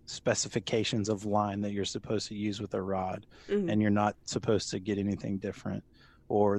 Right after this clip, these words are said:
Speaker 1: the manufacturer calls for one thing, so that's what you gotta use, and you're not going to break anything by going
Speaker 2: Right.
Speaker 1: up a couple line sizes to where it feels comfortable for you, or till you get it.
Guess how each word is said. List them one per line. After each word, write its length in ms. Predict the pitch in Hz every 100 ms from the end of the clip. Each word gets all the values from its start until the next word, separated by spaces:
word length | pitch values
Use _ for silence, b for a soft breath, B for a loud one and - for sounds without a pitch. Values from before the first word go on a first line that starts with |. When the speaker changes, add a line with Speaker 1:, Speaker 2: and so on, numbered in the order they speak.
| 101
Speaker 1:
the 120 | 104
manufacturer 720 | 107 107 104 - 98 - 101
calls 320 | - 110 101
for 140 | - 104
one 240 | 104 101
thing, 220 | - 98
so 140 | 92 107
that's 200 | 101 -
what 140 | 107
you 80 | 107
gotta 220 | 104 98 95
use, 480 | 107 104 98 98 104
and 220 | 98 95 - - - - - -
you're 160 | 120
not 340 | 143 139 - 110
going 280 | 110 113 110
to 120 | 110
break 540 | 98 110 101 107 -
anything 760 | 135 143 147 160 156 160 165 160 -
by 120 | 110
going 300 | 110 117 110
Speaker 2:
Right. 20 | 107
Speaker 1:
up 140 | 101
a 60 | 117
couple 300 | 107 117 107
line 280 | 104 104 101
sizes 600 | 107 101 95 98 90 -
to 140 | -
where 160 | 101 101
it 120 | -
feels 240 | - 101 -
comfortable 520 | 107 90 104 101 95
for 160 | 110 104
you, 260 | 98 101 - - - -
or 80 | 113
till 340 | - 135 117
you 220 | 107 110
get 240 | 98 113
it. 120 | 131